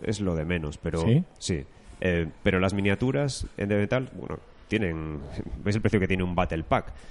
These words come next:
Speaker 1: Si ese Battle Pack lo multiplicas por dos o por tres para tener el Dungeon Crawler, pues nos podríamos en un P V P de, de doscientos o doscientos cincuenta euros,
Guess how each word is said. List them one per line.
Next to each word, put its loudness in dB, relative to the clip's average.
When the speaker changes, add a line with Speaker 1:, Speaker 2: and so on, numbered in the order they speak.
Speaker 1:
Si 0
ese 2
Battle 4
Pack 2
lo 0
multiplicas -2
por 2
dos 2
o 2
por 0
tres 0
para -2
tener -2
el 0
Dungeon 0
Crawler, 0
pues -6
nos -4
podríamos 0
en 0
un -4
P 0
V 4
P -2
de, -4
de 2
doscientos 2
o 4
doscientos 0
cincuenta -2
euros, 0